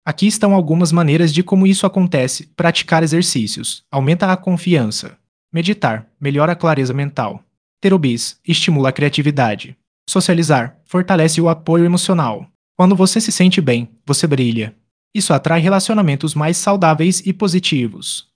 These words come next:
Você se torna alguém que não apenas ama, mas que também se valoriza.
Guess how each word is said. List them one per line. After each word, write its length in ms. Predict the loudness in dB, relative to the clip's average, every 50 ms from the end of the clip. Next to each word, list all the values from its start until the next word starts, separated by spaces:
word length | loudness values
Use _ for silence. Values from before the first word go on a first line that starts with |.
| _ _ _ _ -8
Você 180 | -4 -2 -2 -2
se 120 | -2 -2
torna 240 | 0 0 0 2 2
alguém 240 | 0 0 0 -2 0
que 100 | 0 0
não 160 | 0 2 0
apenas 380 | 2 2 2 4 4 4 4
ama, 340 | 2 2 2 0 -2 -4 -6 _
mas 200 | -4 -2 -2 -2
que 120 | -2 -4 -2
também 320 | 0 0 0 2 0 0
se 100 | 0 0
valoriza. 720 | 0 0 2 2 2 0 0 -2 -2 -4 -4 -8 -12 -14